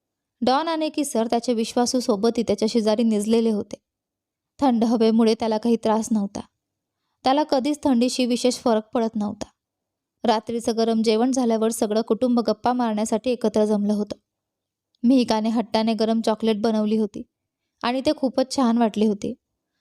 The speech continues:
अविकाने स्वतःच्या खोलीत जाण्याची विनंती केली होती आणि त्याच्या आईने ते मान्य केलं होतं. थकवा आहे म्हणून समजून घेतलं. ध्रुवने आपल्या व्यवसायाच्या योजना आर्यनशी शेअर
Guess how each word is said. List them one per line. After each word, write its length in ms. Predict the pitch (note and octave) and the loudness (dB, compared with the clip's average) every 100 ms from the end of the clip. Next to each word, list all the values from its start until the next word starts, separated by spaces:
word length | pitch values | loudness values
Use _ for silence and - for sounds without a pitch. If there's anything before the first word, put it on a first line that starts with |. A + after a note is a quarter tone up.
| _ - | _ -2
अविकाने 440 | A#3 C#4 D#4+ E4+ | 0 2 0 0
स्वतःच्या 380 | E4 C#4 C#4 C#4 | 0 0 0 -2
खोलीत 240 | C4+ C4 B3+ A#3+ | 0 0 2 0
जाण्याची 340 | A#3 A#3 B3 | 0 0 0
विनंती 360 | A#3 A3+ G#3+ A3 | 2 2 0 0
केली 260 | A3+ G#3+ | 0 0
होती 200 | G#3+ - - _ _ _ _ _ _ | -2 -4 -12 _ _ _ _ _ _
आणि 180 | A3+ A3+ | -4 -2
त्याच्या 280 | A3+ B3+ C4+ | -2 0 2
आईने 260 | B3 A3+ A3 | 2 2 0
ते 100 | A#3+ | 0
मान्य 340 | A#3+ G#3+ A3 | 2 2 2
केलं 220 | A3 G#3 | 2 2
होतं. 260 | G#3+ G#3 - _ _ _ _ _ _ _ | 0 -2 -8 _ _ _ _ _ _ _
थकवा 320 | C#4 B3+ A3+ A3+ | -2 0 0 0
आहे 200 | A3+ D4 | 2 0
म्हणून 240 | D4+ A#3 | 2 0
समजून 420 | A#3 A#3 A3+ B3 | 0 -2 0 0
घेतलं. 280 | A#3+ A3+ G3 - _ _ _ _ _ - | 0 -2 -6 -14 _ _ _ _ _ 0
ध्रुवने 420 | B3+ D#4+ F4+ C#4+ | 4 4 4 2
आपल्या 320 | C#4+ A#3 A#3+ B3 | 2 0 0 0
व्यवसायाच्या 520 | A3 G#3+ C4 A#3+ A#3+ | 0 0 0 2 4
योजना 380 | B3 B3 A3 G#3 | 4 2 0 -4
आर्यनशी 520 | G3+ G#3+ A3+ A#3+ A#3+ | 0 2 2 2 2
शेअर 260 | - A3 | 0 0